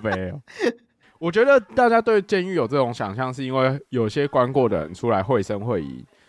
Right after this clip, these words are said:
讲很多。因为我小时候很喜欢看一些那种，大家知道以前有一个竹联帮的人叫什么陈其礼吗？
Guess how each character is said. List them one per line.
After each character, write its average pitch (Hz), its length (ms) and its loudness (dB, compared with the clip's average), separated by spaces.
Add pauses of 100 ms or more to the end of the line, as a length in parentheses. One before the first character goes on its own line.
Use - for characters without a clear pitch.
(140)
讲 90 200 -6
很 95 180 -8
多。 123 160 -2
因 185 40 2
为 202 60 2
我 185 60 0
小 131 140 -4
时 120 60 -4
候 131 80 2
很 131 100 -2
喜 127 60 -4
欢 107 180 -6
看 123 220 -4
一 120 60 -10
些 120 140 -6
那 110 160 -10
种， 98 200 -14 (420)
大 156 100 -4
家 160 80 0
知 170 100 -4
道 170 160 4
以 127 60 -2
前 110 140 -4
有 104 120 -4
一 110 60 -4
个 107 300 0
竹 107 180 -12
联 107 180 -4
帮 117 180 -4
的 113 120 -4
人 90 200 -8
叫 107 160 -6
什 107 60 -12
么 82 140 -16
陈 95 260 -12
其 90 260 -14
礼 92 200 -10
吗？ - 200 -20